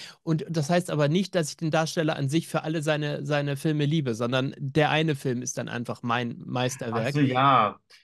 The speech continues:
Speaker 2: Ja, für mich ist das ja so Al Pacino und Robert De Niro auch, ähm, so, so Casablanca und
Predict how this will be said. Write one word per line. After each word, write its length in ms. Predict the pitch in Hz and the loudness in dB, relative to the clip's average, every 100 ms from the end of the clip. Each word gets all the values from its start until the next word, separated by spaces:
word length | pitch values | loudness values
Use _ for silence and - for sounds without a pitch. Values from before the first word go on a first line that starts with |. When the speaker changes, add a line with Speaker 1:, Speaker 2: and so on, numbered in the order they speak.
| - | 0
Speaker 2:
Ja, 100 | 131 | 2
für 100 | 143 | 2
mich 200 | 160 196 | 0 0
ist 120 | 196 | -4
das 120 | 180 | -4
ja 100 | 170 | -2
so 120 | 147 151 | 2 4
Al 180 | 151 | 2
Pacino 460 | 156 135 - 156 156 | 2 -6 -4 -2 0
und 100 | 139 | 2
Robert 460 | 135 131 135 - - | 4 4 2 -2 -6
De 100 | 117 | -4
Niro 420 | 120 147 175 185 | 0 0 0 -2
auch, 420 | - 156 160 160 - | 0 2 0 -2 -6
ähm, 240 | 139 131 131 | -2 0 -2
so, 120 | 127 - _ | -4 -10 _
so 160 | 127 127 | -4 -2
Casablanca 1040 | 135 123 107 117 131 139 139 131 123 123 | 0 0 0 2 2 0 0 2 2 2
und 460 | - 120 117 110 | -2 -6 -6 -8